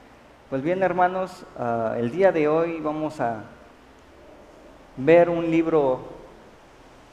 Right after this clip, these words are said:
una carta muy, muy importante e interesante, escrita por, por un hombre muy importante en la Biblia. Y este hombre fue el escritor de casi la mitad del Nuevo Testamento.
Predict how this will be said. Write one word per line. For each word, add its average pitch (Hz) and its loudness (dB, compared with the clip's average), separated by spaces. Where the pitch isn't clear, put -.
una 151 2
carta 151 2
muy, 139 -4
muy 139 -6
importante 147 -2
e 151 -4
interesante, 143 -2
escrita 147 -2
por, 120 -6
por 147 6
un 170 0
hombre 156 2
muy 135 -2
importante 165 -2
en 120 -4
la 107 -8
Biblia. 127 -2
Y 143 4
este 185 4
hombre 196 2
fue 170 2
el 135 2
escritor 147 2
de 160 2
casi 175 4
la 156 6
mitad 143 4
del 139 0
Nuevo 156 0
Testamento. 147 -6